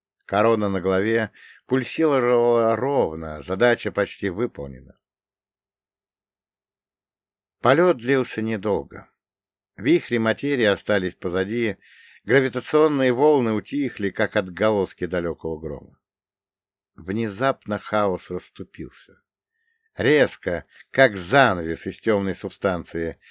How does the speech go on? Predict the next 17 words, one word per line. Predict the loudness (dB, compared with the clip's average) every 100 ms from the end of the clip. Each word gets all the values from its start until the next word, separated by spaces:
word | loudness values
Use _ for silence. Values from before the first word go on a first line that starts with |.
| -20 -20 _
и | -4
наступила | -4 -4 -8 -6 -4 -4
тишина, | -4 -10 -8 -6 -6 -6 -8 -14 _ _ _ _ _
густая, | -10 -8 -8 -2 0 4 2 0
полная, | 0 2 2 0 -2 -2 -6 -20 -20 -20 -2
будто | -2 -2 _ 0
вы | 2
оказались | 4 2 2 2 0
в | -4
сердце | 2 2 2 -2
урагана, | 0 0 0 -2 -2 -10 -14 _ _ _ -4
внутри | -2 2 4
которого | 4 2 2 2 0
полный | 0 0 2 0 -4
покой. | -4 -6 _ -16 -16 _ _ _ _ _ _ _ _ _ _
Эфир | -2 2 4 4
ровный, | 4 2 2 0 -2 -2